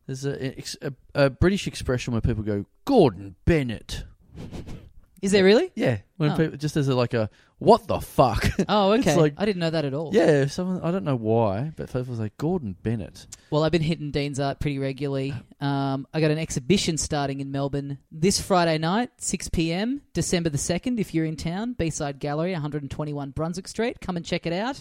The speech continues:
Speaker 1: Mm.
Speaker 2: Uh, it's called Saturation Fascination. It's gonna be on until the twelfth of December.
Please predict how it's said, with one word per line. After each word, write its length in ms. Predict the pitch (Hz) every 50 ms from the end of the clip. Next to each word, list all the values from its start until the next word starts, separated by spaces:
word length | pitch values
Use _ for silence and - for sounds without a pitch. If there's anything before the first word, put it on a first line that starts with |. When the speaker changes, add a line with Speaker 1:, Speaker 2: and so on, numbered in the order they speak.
| - -
Speaker 1:
Mm. 480 | 123 113 110 110 110 107 107 107 107 107
Speaker 2:
Uh, 580 | 160 160 160 160 160 160 160 160 160 160 165 -
it's 120 | - - -
called 160 | - 180 -
Saturation 580 | - 226 196 - - 190 175 165 160 - 160
Fascination. 680 | 143 - - 165 156 - - 151 156 175 170 - 196 185
It's 160 | 160 - -
gonna 180 | - - 160 156
be 100 | 156 156
on 160 | 151 147 147
until 220 | 147 143 - 151
the 80 | 135 143
twelfth 280 | - - 233 233 226 -
of 80 | 214 160
December. 500 | 175 - - 202 196 202 196 196 196